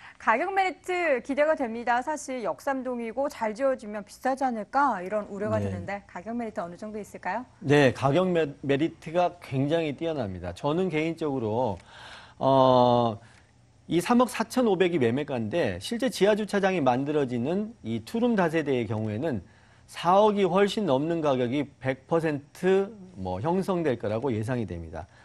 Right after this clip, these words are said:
Speaker 2: 뭐 그 이유는 뭐 강남에 있는 토지값에 또 건축비, 인건비 이런 것들 다 종합해 보게 된다라고 하면 이 삼억 사천오백만 원의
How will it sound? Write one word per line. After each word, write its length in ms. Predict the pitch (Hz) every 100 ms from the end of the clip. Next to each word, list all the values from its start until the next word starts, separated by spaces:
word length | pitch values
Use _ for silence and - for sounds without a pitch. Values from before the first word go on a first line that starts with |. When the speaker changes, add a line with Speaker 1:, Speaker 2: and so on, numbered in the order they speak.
| _
Speaker 2:
뭐 120 | 117
그 160 | 117 143
이유는 580 | 143 143 123 135 143 98 - - -
뭐 320 | 110 101 98 92 - -
강남에 480 | - 135 143 143 131
있는 480 | 127 143 175 180 185
토지값에 840 | 180 180 175 151 - - 123 190 -
또 100 | 107
건축비, 680 | 131 127 131 135 - 117 98
인건비 640 | 147 151 160 147 113 90 - -
이런 300 | 131 175 196
것들 300 | 185 185 180
다 200 | 175 143
종합해 600 | 147 165 185 185 185 160
보게 240 | 127 139 165
된다라고 440 | 131 123 123 110
하면 220 | 123 170 165
이 120 | 151
삼억 280 | - 220 214
사천오백만 800 | 208 - 226 156 143 170 165 151
원의 380 | 135 139 160